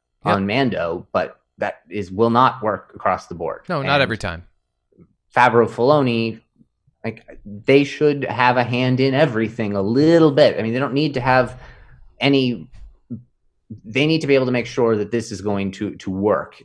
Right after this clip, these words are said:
Speaker 2: And I think that it's great that they're bringing in these other directors, and Hu-, Tony Gilroy has worked on Star Wars before, so that helps. But I, it, it would be nicer to have the proving ground be Mando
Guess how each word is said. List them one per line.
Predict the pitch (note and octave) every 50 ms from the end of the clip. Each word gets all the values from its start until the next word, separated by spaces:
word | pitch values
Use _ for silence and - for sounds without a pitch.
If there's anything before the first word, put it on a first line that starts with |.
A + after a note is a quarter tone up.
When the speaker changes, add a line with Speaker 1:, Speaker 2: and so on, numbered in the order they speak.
| _ -
Speaker 2:
And | F#2+ F#2 F#2 F#2 F#2 F2+ F#2 - - _ _ _ _ _ _ _ _ _ _ _ -
I | F#2+ F#2+ F#2+
think | F#2 - - G#2 G2 F#2 F#2+ - _ _ _ _ _ _ _ _
that | - F#2+ G2+ F#2+
it's | F#2 F#2 -
great | - A#2 A2+ A2+ A2+ A#2 A#2 A#2 -
that | G#2+ G2
they're | G#2 G#2
bringing | G2 A2 G#2+ G#2+ G#2 G2+
in | G2
these | G2 G2 F#2
other | G2+ F#2+ F#2+
directors, | F2+ G2+ G#2 B2+ C#3 B2+ - - C#3 C3 B2+ B2 A2+
and | G#2 F#2
Hu-, | E2+ A#2 - - - - - - - - G2
Tony | - B2 B2 B2
Gilroy | A#2 A#2+ A#2 A2 G#2+ G#2 G2+
has | G2+ G2 G2
worked | G2+ F#2+ F#2+ -
on | F#2
Star | F#2+ - A3+ A3 G3+
Wars | C3 B2 A#2
before, | A#2 - A2 F#2+ F#2
so | - -
that | - F#2 F#2+ -
helps. | - - C3+ B2 G#2 E2+ E2 - - - - _ _ - _ _ _ _ _ -
But | A2+ G#2+ G#2 G2+ F#2+ E2+ - - _ _ _ _ _ _ _ - - - _ _ -
I, | - G#2 G#2 G#2 G#2 G2 -
it, | - A2 G#2+ -
it | -
would | B2+ B2 B2 A#2
be | B2+ B2+
nicer | B2+ C3 C3+ C3 B2+ - D3 C3 A#2+
to | A#2+ G#2+
have | G#2 A#2 A2 G#2+ G#2 G#2 G2+ - - - _ _ _ _ _ _ _ _ _ _ _ _ _ _ _ _ _ _ _ _ _ _ _ _ _ _ _ _ _ _ -
the | A#2+ G#2 G2+ A#2 A2 G#2+ G#2+ G#2+ G#2+ G2+ F#2+
proving | F#2+ - - C#3 C3+ C3 A2+ A#2 A2+ A2 G#2+
ground | G2+ G#2 G#2+ G2 F#2+ F#2+ F#2+ F2+ F2+ F2+ -
be | - A2 G2+ G2 F#2+ F#2
Mando | F2+ F2+ F2+ F2+ F2 F2+ F2+ F2 F2 D2+ C2 - G1+ -